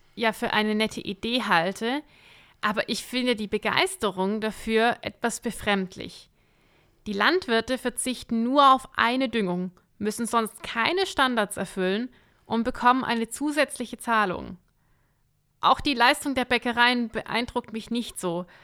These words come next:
Klar, das Mehl hat vielleicht keine perfekte Backeigenschaften, aber dafür können sie das Brot ja auch teurer verkaufen.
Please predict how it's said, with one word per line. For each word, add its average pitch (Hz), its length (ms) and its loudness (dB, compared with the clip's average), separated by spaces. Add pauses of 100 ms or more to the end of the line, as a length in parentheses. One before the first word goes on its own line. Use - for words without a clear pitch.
(600)
Klar, 247 300 6 (140)
das - 180 -4
Mehl 254 320 0
hat 269 160 2
vielleicht 220 380 -2
keine 226 340 0
perfekte 233 560 -4
Backeigenschaften, 254 1080 -2 (580)
aber 226 340 6
dafür 240 640 4 (100)
können 240 220 2
sie 226 100 -2
das 220 160 -4
Brot 247 320 -4
ja 240 160 -2
auch - 120 -6
teurer 208 380 2
verkaufen. 214 760 -4